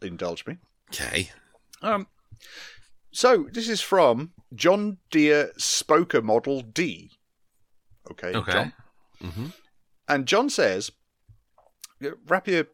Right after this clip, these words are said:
Speaker 1: head around this one. John says, "The fact that you're reading this is an indication you might more than interested. Admit it.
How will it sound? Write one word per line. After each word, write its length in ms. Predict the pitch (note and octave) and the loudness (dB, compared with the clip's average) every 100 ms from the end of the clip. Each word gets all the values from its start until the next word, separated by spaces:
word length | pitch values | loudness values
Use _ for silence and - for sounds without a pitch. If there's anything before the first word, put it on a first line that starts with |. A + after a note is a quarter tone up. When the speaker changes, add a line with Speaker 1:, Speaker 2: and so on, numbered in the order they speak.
| - | -6
Speaker 1:
head 160 | C3 A#2+ | -2 2
around 180 | A#2+ A2+ | 0 0
this 140 | - | -4
one. 200 | F2 A#2+ _ _ - - _ - | -6 -8 _ _ -20 -20 _ -2
John 200 | F#3 A3+ | 0 0
says, 400 | - D3 B2+ - _ _ _ _ _ _ | 2 2 0 -4 _ _ _ _ _ _
"The 100 | C#3+ | -2
fact 340 | - B3 C#4+ - | 2 0 0 -6
that 80 | A3+ | 0
you're 220 | G#3+ D#3 | 2 4
reading 460 | E3+ B3 F#3 G2+ E2 | 2 0 -2 -4 -6
this 400 | D#2 - - - _ - | -8 -10 -12 -18 _ -4
is 120 | C3+ | -2
an 140 | C#3+ D3 | 0 -2
indication 800 | G#3 A3+ G#3+ G#3+ - F2 F2+ A#2 _ - | -2 -2 0 0 -2 -6 -10 -16 _ -8
you 160 | C#3 | -4
might 360 | B2 E3+ F3+ - | 0 2 2 0
more 320 | C3+ F#3 C#3+ | 2 4 4
than 180 | A#2 B2+ | 2 -4
interested. 680 | F3 A3+ G#3+ - - E2 - _ _ C#3+ | -4 -4 -4 -4 -4 -6 -8 _ _ -4
Admit 360 | C3 G3+ C#4 | 0 0 2
it. 280 | A#3+ - | 0 0